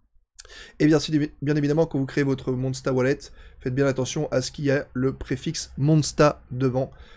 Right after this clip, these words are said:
comme, euh, par exemple cette adresse ici avec Monsta, deux points, blablabla. Donc, s'il vous plaît,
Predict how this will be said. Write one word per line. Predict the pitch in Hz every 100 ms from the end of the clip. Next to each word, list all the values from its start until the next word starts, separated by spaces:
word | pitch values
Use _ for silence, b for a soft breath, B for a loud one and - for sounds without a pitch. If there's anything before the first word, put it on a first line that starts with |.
| b b -
comme, | 120 120
euh, | 113 107
par | 104 113
exemple | 107 117 -
cette | 113 107
adresse | 107 117 113 -
ici | 107 - - 110 107
avec | 98 104 -
Monsta, | 113 110 - 113 110
deux | 107
points, | 101 113
blablabla. | 107 107 113 92 - - _ b b b b b b b b b b b _
Donc, | 254 262 - - - _
s'il | - - 277
vous | 262
plaît, | 208 220 208 247